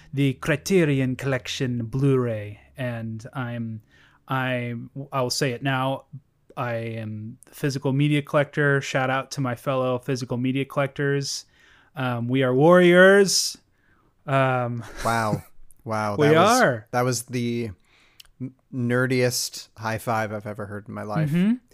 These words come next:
Speaker 1: I collect Blu-rays, I collect C Ds, I collect a little vinyl.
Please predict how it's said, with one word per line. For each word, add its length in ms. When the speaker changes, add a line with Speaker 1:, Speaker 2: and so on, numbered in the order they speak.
Speaker 1:
I 80
collect 320
Blu-rays, 520
I 40
collect 280
C 180
Ds, 340
I 40
collect 300
a 40
little 180
vinyl. 680